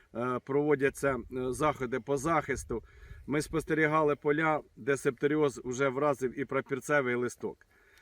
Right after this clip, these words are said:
І, е, на полях, де внесено було два фунгіциди, своєчасно, якісно,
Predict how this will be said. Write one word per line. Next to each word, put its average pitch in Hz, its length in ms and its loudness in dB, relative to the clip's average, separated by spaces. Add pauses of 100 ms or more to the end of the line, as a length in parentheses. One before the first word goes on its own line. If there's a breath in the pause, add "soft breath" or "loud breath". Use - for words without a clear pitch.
(260 soft breath)
І, 160 260 4
е, 143 300 4
на 147 600 2
полях, 160 380 4
де 139 160 2
внесено 143 460 0
було 139 240 2
два 139 240 2
фунгіциди, 139 680 0
своєчасно, 139 960 0 (320 soft breath)
якісно, 120 760 0